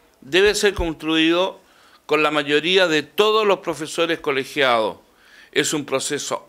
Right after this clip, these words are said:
amplio, diverso, donde hay dis-, diferentes posturas, diferentes opiniones,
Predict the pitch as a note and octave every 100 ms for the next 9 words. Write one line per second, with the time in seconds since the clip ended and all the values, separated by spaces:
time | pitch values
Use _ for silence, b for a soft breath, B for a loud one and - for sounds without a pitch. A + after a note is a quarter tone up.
0 | _ F#3+ G3 F3 - E3 F3 F3+ - b
1 | b b b - A#2+ C3+ E3+ G3+ E3+ -
2 | E3+ E3+ D#3 - A#2+ C3 B2+ B2 B2+ A#2
3 | A2+ - - - - A#2+ B2 - - C#3
4 | E3 F#3+ F3+ F3+ D#3+ - F3+ F3+ F3 E3
5 | E3+ - - A#2+ - B2+ E3 F#3+ F#3+ F3
6 | E3 D3+ D#3 E3+ F3 E3+ E3+ E3+